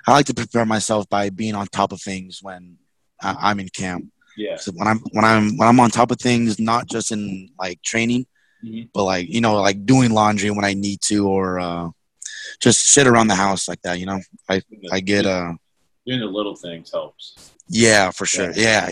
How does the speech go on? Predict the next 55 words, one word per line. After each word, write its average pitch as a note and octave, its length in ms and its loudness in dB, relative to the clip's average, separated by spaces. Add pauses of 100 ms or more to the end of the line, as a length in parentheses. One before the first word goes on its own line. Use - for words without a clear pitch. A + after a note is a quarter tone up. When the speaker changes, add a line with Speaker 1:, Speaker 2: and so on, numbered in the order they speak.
Speaker 1:
exactly G#2+ 440 0
that. F2+ 260 -6 (200)
Speaker 2:
Because A#2+ 140 -12
if A#2+ 120 -8
you B2 100 -12
can't C#3 240 0
do C3 160 -2
the A2 80 -2
little A2 300 -2
things A#2+ 440 -8
in A2 100 -4
life, A#2 260 -4 (220)
like, F2 200 -8 (100)
how G2 160 -6
are F#2+ 120 -6
you F2 60 -10
expect E2+ 380 -12
to - 60 -20
do, E2+ 340 -12
like, D2 200 -18 (880)
big G2 160 -6
important E2+ 440 -12
things D2+ 380 -18
and E2 180 -18
get - 160 -20
those D#2+ 140 -12
Speaker 1:
Yeah, E2+ 320 -4 (340)
Speaker 2:
done? - 200 -20
Speaker 1:
exactly. G2 480 0
And F#2 100 -4 (560)
honestly, A#2+ 320 8
when A#2 140 8
I'm G#2+ 100 4
not A#2+ 220 6
in A2 80 -4
camp, A#2 340 -2
I G2+ 80 2
get A2 140 -2
a A2+ 60 2
little G#2+ 200 0
lazy G#2 360 -2
and F2 280 -8
I F#2+ 120 -4
don't A#2 280 0
do A#2+ 60 0
the A#2 100 2
little A#2 200 4
things, A2+ 320 -2
so F#2+ 60 -4
I F#2+ 100 -2
get F#2+ 220 -6
comfortable. G2+ 560 -2
And F2 220 -8 (160)
Speaker 2:
Yeah. F2 300 -10
Speaker 1:
so F2 320 -4